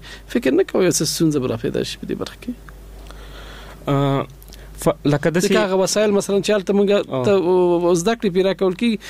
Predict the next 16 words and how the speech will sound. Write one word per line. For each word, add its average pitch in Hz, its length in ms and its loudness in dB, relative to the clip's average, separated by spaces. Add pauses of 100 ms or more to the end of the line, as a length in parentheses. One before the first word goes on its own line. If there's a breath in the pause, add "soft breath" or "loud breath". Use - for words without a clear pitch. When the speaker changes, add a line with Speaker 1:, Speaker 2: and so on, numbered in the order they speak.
(180 loud breath)
Speaker 1:
دلته 190 220 2
کېدای 190 220 2
شي 175 140 2
هغه 165 140 2
وسایل 156 580 4
نه 151 60 6
وي. 131 260 2
هغه 151 180 2
امکانات 151 460 0
چې 170 60 -2
هلته 160 240 2
دي 147 160 0
د، 143 180 0 (300 loud breath)
د 147 40 2
هغسې، 143 400 2
آه، 131 520 4